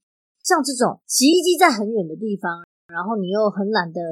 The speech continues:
拿下来把它分送到每一个房间的话，该怎么办？我觉得除了换洗衣机的位置，例如说你们都在二三楼行动的话，要不要把洗衣机搬到二楼或三楼，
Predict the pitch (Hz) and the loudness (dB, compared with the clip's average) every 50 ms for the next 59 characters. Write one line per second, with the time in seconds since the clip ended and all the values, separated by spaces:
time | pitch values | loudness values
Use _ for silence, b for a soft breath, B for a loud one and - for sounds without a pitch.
0 | 185 208 214 180 175 196 202 - 247 233 190 165 165 170 175 185 165 156 170 196 | -8 -8 -4 -2 -2 -2 0 2 4 4 4 4 2 0 -2 -4 -4 -2 -2 -2
1 | 202 202 - - 226 220 226 214 - 262 233 214 202 220 202 190 165 147 147 151 | -2 -2 -2 -4 -4 -4 -2 0 0 0 0 2 4 4 4 4 2 0 -6 -6
2 | 180 208 202 208 170 175 151 160 170 170 185 185 185 175 170 170 220 208 180 170 | -6 -4 -4 -4 -4 -4 -10 -12 -12 -12 -10 -10 -10 -10 -10 -6 -2 -2 -2 -2
3 | - 220 214 220 220 208 165 131 156 160 - 185 165 156 - _ _ _ _ _ | -2 -2 -2 -2 -2 -2 -6 -6 -6 -6 -4 -4 -4 -4 -8 _ _ _ _ _
4 | _ _ _ _ - 233 233 226 185 226 247 254 - 277 254 214 180 - - - | _ _ _ _ -6 -2 -2 0 4 4 4 6 6 6 6 6 2 0 -6 -14
5 | - 208 240 254 294 311 302 262 185 160 170 - 285 254 214 185 - - 185 175 | -8 -4 -2 -2 2 4 4 4 4 4 0 0 0 0 0 -2 -4 -8 -8 -10
6 | 180 214 220 202 208 208 185 190 170 185 208 226 190 156 135 - _ - - 262 | -10 -10 -10 -10 -8 -4 -2 -2 0 2 2 2 2 2 0 -6 _ -8 -2 0
7 | 262 220 190 190 - 220 208 196 165 - _ _ _ _ - 214 214 226 226 208 | 2 2 0 0 0 -2 -2 -2 -4 -8 _ _ _ _ -4 -2 0 2 4 4
8 | 269 277 277 269 240 220 - - 285 262 220 190 175 180 180 190 202 190 175 156 | 4 6 6 6 4 4 2 2 2 2 2 2 0 -2 -2 -2 -2 -2 -2 -2
9 | 151 170 - - 185 165 165 165 202 220 190 165 143 156 - - 202 170 156 - | -4 -4 -8 -8 -8 -10 -8 -4 -2 -2 -2 -2 -6 -10 -6 -4 -4 -4 -4 -6
10 | _ _ _ _ _ 294 311 311 254 247 214 220 208 202 190 135 127 - _ _ | _ _ _ _ _ 2 4 4 4 6 4 2 2 2 0 -4 -4 -6 _ _
11 | _ _ - - - 202 208 226 214 208 220 226 226 220 - - 240 196 208 220 | _ _ -14 -12 -12 -10 -12 -14 -14 -14 -14 -14 -14 -14 -8 -4 -2 -2 0 2
12 | 208 233 202 180 - - - 240 220 185 156 135 156 - 196 196 185 - - 185 | 2 4 2 2 0 -2 0 0 0 0 0 -4 -8 -6 -6 -6 -6 -4 -4 -4
13 | 143 147 156 156 156 - - 80 254 | -6 -6 -6 -6 -6 -6 -6 -8 -14